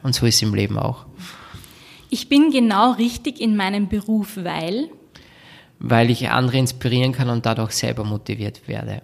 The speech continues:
Speaker 1: Und selber, das, was ich predige, <laughs> sozusagen immer für mich selbst auch mache. Ja.
Speaker 2: Mhm.
Speaker 1: Motivation ist so ein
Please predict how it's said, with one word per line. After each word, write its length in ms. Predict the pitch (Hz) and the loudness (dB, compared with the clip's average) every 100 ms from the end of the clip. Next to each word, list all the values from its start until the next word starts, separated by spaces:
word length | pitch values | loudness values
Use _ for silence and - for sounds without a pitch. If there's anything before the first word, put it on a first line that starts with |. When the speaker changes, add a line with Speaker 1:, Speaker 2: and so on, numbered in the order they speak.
| - | 2
Speaker 1:
Und 220 | 180 190 | 2 2
selber, 720 | - 139 - 127 143 139 143 | -2 -2 2 4 4 2 2
das, 140 | 135 117 | -4 -4
was 160 | 120 | -4
ich 160 | 135 - | -6 -6
predige, 480 | - 123 127 139 127 | 0 0 2 2 2
<laughs> 20 | |
sozusagen 640 | - 175 165 165 160 131 135 | 2 2 2 4 4 4 0
immer 400 | 135 135 131 123 - | 0 2 2 0 -10
für 120 | - 127 | -2 2
mich 200 | 123 - | 4 4
selbst 340 | 123 127 - | 4 2 0
auch 140 | 101 | -2
mache. 360 | 95 90 - - | -4 -8 -10 -8
Ja. 260 | 113 107 - - | -6 -6 -10 -10
Speaker 2:
Mhm. 160 | 196 175 196 - | -8 -8 -10 -4
Speaker 1:
Motivation 600 | 123 117 120 113 123 127 | -4 -2 -2 -2 0 2
ist 160 | 123 - | 2 0
so 180 | 131 | 0
ein 240 | 123 120 | 2 2